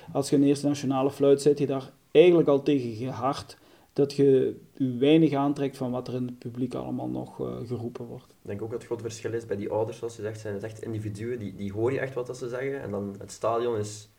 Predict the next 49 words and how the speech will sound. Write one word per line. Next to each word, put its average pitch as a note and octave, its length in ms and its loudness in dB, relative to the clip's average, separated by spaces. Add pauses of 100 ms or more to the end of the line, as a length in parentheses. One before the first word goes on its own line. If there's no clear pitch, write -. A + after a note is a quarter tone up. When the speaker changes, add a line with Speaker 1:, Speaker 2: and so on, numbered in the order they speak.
(160)
Speaker 1:
Ja. B2+ 180 -8
Speaker 2:
ja, G2 100 -2
meer G#2 400 -6 (260)
apart, B2 360 -2
tenzij A#2 360 2
er A#2 60 -2
is A2 140 -4
een, G#2 180 -4
een, G2+ 280 -6
ja, G2 240 -6 (380)
samen A2+ 380 -2
een G#2+ 80 -10
keer G#2+ 160 -10
gezongen G#2 360 -10
wordt, G2+ 280 -12
eh, F#2+ 60 -10 (120)
naar F#2+ 140 -16
jou F#2+ 100 -14
toe. - 360 -12
Speaker 1:
Ja, C#3+ 260 4
dat D3 240 4
is, C3+ 180 0
dat C#3+ 160 4
is, - 220 -10
dat C#3+ 160 0
is C#3 60 -8
heel D3+ 240 6
waar C#3+ 380 2
wat C#3 140 -6
daar C#3 140 -4
gezegd, C3 380 -6
hè. D3+ 280 0
Is C3 180 -4
in, C3 280 -2
in, B2 400 -2 (680)
waar C3 180 -8
heel E3 300 10
weinig E3 280 10
volk F3+ 300 4
is, E3 160 4
in C#3+ 100 4
een C#3+ 100 2
provinciale D3 600 4
match D#3+ 300 2
bijvoorbeeld, D#3+ 460 0
dan C3 180 0
weet D#3 260 6
je D#3 80 2
exact D3 560 -2